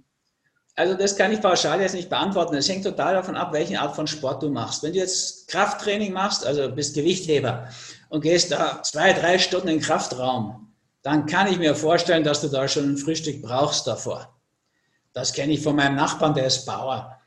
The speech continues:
Und der <laughs> will um zwölf fertig sein mit der Arbeit. Da will der nicht sein erstes Essen einnehmen. Das wäre auch wahrscheinlich schwierig. Also jetzt im Winter bei der Holzarbeit oder so etwas.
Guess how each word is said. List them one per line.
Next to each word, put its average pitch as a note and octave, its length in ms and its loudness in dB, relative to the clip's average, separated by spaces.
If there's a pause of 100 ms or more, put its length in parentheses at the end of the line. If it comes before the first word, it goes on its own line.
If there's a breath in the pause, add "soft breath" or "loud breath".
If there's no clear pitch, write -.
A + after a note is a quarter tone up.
(120)
Und D3+ 240 -2
der C3+ 80 0
<laughs> - 200 -2
will E3+ 200 6
um C#3+ 160 4
zwölf C#3+ 400 2
fertig D3+ 380 2
sein B2 240 2
mit A#2 160 -2
der G#2+ 120 0
Arbeit. A#2+ 380 0
Da B2 140 -4
will D3 100 0
der C#3 120 2
nicht C#3 200 2
sein C#3+ 140 0
erstes C#3 360 2
Essen C3 300 0
einnehmen. A2 540 -4 (420 loud breath)
Das D3 240 -2
wäre D#3 220 2
auch C#3+ 100 -4
wahrscheinlich C#3 480 -2
schwierig. B2+ 480 -2
Also B2 160 -4
jetzt A2+ 220 -2
im B2+ 80 -2
Winter C3 220 0
bei A#2+ 100 0
der A2+ 80 0
Holzarbeit A#2+ 560 -2
oder A2+ 180 -4
so A#2+ 120 -4
etwas. G#2+ 500 -8